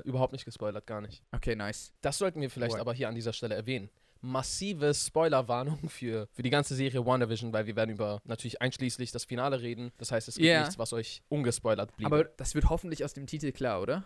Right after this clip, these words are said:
Speaker 1: Ja, <laughs> Fin-, Finale Talk, ja.
Speaker 2: Ich hoffe, die reden nicht über das Finale.
Speaker 1: <laughs>
Speaker 2: Vielleicht denken die einfach so, das letzte Mal, dass wir darüber reden.
Speaker 1: Das, <laughs> also, Finale Talk. Nie
Speaker 2: Finale
Speaker 1: wieder
Speaker 2: und dann
Speaker 1: über
Speaker 2: reicht's
Speaker 1: WandaVision.
Speaker 2: mir.
Speaker 1: <laughs> Ja, Mann, ey, und wie fandest du die Serie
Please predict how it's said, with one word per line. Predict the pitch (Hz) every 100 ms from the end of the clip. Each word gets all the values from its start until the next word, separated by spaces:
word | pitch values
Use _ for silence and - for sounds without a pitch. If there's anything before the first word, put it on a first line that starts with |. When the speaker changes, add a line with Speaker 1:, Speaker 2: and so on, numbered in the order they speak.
| -
Speaker 1:
Ja, | 131 135 127 113 - -
<laughs> | 605 587 247
Fin-, | - 214 - 202 -
Finale | - 135 139 151 -
Talk, | 165 170 -
ja. | 170 - 175 185 - 277 - - - - - - -
Speaker 2:
Ich |
hoffe, | 175 214
die | 208
reden | 220 226
nicht | 226 254
über | 214
das | 202
Finale. | 202 190 139 170 - 208 - 202 - -
Speaker 1:
<laughs> | 185 262 - - -
Speaker 2:
Vielleicht | 165 160
denken | 185 190
die | 175
einfach | 170 165
so, | 147
das | -
letzte | 147 147 -
Mal, | 143 131
dass | 131 131
wir |
darüber | 131 127 120
reden. | 123 117 113 _
Speaker 1:
Das, | - 147 160
<laughs> | -
also, | 240 - 226 220 214 - 220 - 233 -
Finale | 175 165 160 151
Talk. | 151 156 - - - -
Nie | 165
Speaker 2:
Finale | 175 233
Speaker 1:
wieder | 240
Speaker 2:
und |
dann | 202
Speaker 1:
über | 151
Speaker 2:
reicht's | 151 143
Speaker 1:
WandaVision. | 143 170 143 -
Speaker 2:
mir. | 226 - 254 - 196 240 - 220 208 -
Speaker 1:
<laughs> | -
Ja, | 180
Mann, | 196 165
ey, | - 185
und | 170 - 175 170
wie |
fandest | 202 214 208 202 185
du | 175
die | 131
Serie | 120 120 123